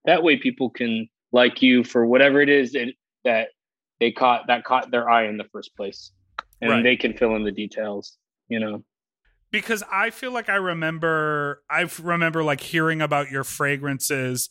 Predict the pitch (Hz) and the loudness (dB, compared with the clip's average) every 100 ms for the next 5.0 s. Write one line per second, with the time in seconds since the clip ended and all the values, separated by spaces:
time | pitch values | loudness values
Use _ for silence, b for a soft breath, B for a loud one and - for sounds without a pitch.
0 | b b b 151 151 160 180 165 147 127 | b b b -4 -4 -2 0 2 4 6
1 | 107 113 165 165 135 135 156 151 143 139 | 4 0 -2 -4 -4 -6 -4 -2 -2 -2
2 | 131 - - 151 147 143 131 135 - 135 | -4 -8 -8 -4 -2 -2 -4 -6 -6 -2
3 | 131 127 123 - b b b - 156 147 | 0 0 -4 -8 b b b -6 -2 0
4 | 131 123 123 _ _ 139 151 139 131 123 | 0 -2 -6 _ _ -6 -2 -2 -2 -6